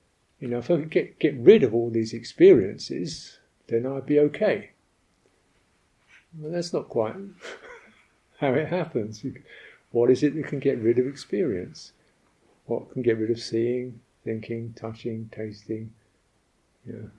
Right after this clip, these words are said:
remembering? What's gonna get rid of that? Who's gonna get rid of that?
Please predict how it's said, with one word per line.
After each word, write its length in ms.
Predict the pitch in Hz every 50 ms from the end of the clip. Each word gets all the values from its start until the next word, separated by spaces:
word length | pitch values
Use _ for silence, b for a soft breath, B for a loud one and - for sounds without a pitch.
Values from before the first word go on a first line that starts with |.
| _ - 117
remembering? 580 | 101 104 110 110 113 110 110 113 117 120 113
What's 200 | 131 127 - -
gonna 140 | 131 127 120
get 220 | 117 127 123 120
rid 160 | 117 123 127 131
of 80 | 123
that? 260 | 139 160 131 107 110 - _
Who's 200 | - 131 120 117
gonna 140 | 127 123 117
get 200 | 117 127 123 127
rid 160 | 117 117 117
of 100 | 123 123
that? 240 | 139 165 151 104 98